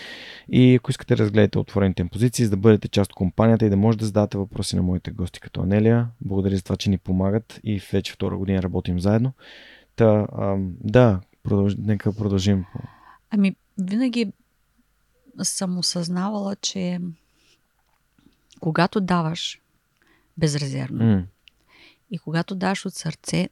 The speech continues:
Speaker 2: наистина по някакъв начин то се връща. И сега тук няма как да не споделя, че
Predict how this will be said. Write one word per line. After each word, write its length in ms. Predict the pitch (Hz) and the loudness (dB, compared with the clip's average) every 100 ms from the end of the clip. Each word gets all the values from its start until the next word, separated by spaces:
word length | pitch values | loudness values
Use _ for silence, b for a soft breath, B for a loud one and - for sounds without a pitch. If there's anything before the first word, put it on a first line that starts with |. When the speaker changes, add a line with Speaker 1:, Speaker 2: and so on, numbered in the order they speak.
| - | -4
Speaker 2:
наистина 840 | 160 170 - - 208 202 208 214 b b b b | -2 -2 -4 -6 -4 -4 -6 -10 b b b b
по 80 | - | -8
някакъв 420 | 190 196 - 180 | -4 -4 -4 -6
начин 340 | 185 185 - 175 | -4 -6 -6 -8
то 240 | 180 175 - _ _ _ _ _ | -6 -6 -8 _ _ _ _ _
се 180 | - 175 | -6 -4
връща. 400 | 165 160 - 156 - _ _ _ b b b b b b b b _ _ _ | -4 -6 -8 -14 -16 _ _ _ b b b b b b b b _ _ _
И 340 | 185 190 185 170 _ _ _ _ _ _ - | -4 -2 -2 -6 _ _ _ _ _ _ -10
сега 300 | 180 175 180 | -6 -2 -4
тук 200 | - 180 | -4 -6
няма 320 | 175 170 175 | -2 0 -2
как 180 | 165 165 | -2 -6
да 140 | 170 156 | -2 -2
не 420 | 147 143 131 - - _ _ _ | 0 -2 -4 -10 -20 _ _ _
споделя, 560 | - - - 156 156 180 | -12 -10 -8 -4 -2 -4
че 540 | - - 185 185 180 | -4 -4 -2 -2 -2